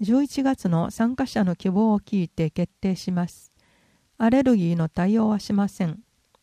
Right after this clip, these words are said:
参加児童の中で調理のお手伝いをしてくれる人は、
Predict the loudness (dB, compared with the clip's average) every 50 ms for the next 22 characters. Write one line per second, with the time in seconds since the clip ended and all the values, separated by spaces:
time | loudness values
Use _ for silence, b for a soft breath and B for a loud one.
0 | _ b b b b b b b b b _ -2 0 0 0 0 -2 -2 -2 0
1 | 2 2 2 2 2 2 0 0 -2 -2 -2 -2 -2 0 -2 -4 -4 -8 -6 -2
2 | 0 0 2 2 2 2 2 0 0 0 -2 -4 -2 -2 -2 -2 0 0 0 -2
3 | -2 -4 -4 -6 -6 -4 -2 -2 -2 0 -2 -2 -6 -6 -6 -6 -6 -4 -4 -6
4 | -8